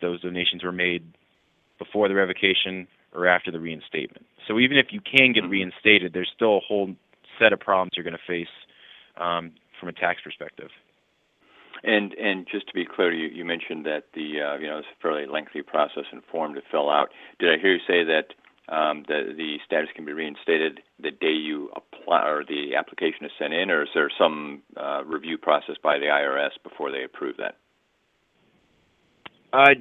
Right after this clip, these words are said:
Speaker 1: so the review process will take some time. Um, normally, it's gonna take at least a few months,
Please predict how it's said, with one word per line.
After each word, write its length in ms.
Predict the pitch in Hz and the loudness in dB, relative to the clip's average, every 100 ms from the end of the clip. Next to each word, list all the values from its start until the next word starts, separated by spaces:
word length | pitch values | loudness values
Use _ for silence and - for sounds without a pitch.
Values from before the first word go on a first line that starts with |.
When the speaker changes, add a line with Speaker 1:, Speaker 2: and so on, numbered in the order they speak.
| 113 - | 0 0
Speaker 1:
so 80 | 151 131 120 | 4 4 4
the 100 | 131 | 4
review 280 | 123 123 190 | 4 2 2
process 440 | - 143 131 120 - | 8 10 10 6 -2
will 100 | 110 | -2
take 240 | - 113 - | 4 4 4
some 160 | 107 95 | -2 -2
time. 420 | - 98 87 87 - - - _ | 4 4 4 0 -10 -20 -20 _
Um, 460 | 107 110 110 107 107 95 | 4 8 8 8 2 -4
normally, 440 | 110 123 135 123 | 2 6 8 8
it's 100 | 113 | 8
gonna 160 | 113 110 | 4 2
take 320 | - 107 104 - - - | 6 6 6 0 -8 -8
at 100 | 101 | 0
least 280 | 117 117 | 2 2
a 60 | 104 - | 0 -4
few 140 | 98 | -6
months, 280 | 90 87 85 | -4 -4 -6